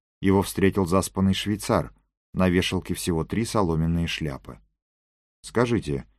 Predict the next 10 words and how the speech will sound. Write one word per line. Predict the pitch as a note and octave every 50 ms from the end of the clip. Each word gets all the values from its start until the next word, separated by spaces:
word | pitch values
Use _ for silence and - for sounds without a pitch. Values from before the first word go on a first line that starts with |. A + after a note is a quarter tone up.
| _ _ _ _ -
здесь | F2 F2 F2+ C#3 D#3+ D#3
проживает | - - B2+ B2 G2 G#2+ A2 G#2+ G#2+ G2+ G2 - -
мистер | F#2+ F#2+ F2 - - - F#2+ -
Карр?» | - - F#2+ E2 C#2+ - - - _ _ _ _ _ _ _ _ _ _ _ _
спросил | - - - - E2 D#2+ - - - F2 F2+ F2 D2+ - -
Азорес. | F#2+ G2+ F#2+ G2 G2+ E2 C2+ C2+ - - - - _ _ _ _ _ _ _ _ _ _ _ _ _
Азорес | - F#2+ F2 D#2+ F2+ F#2+ F#2+ G#2+ - -
направился | G#2+ G2+ F#2+ - F2 E2 D#2 E2+ E2+ - - -
к | -
лифту. | F2 D2+ C2+ - - - C#2 B1+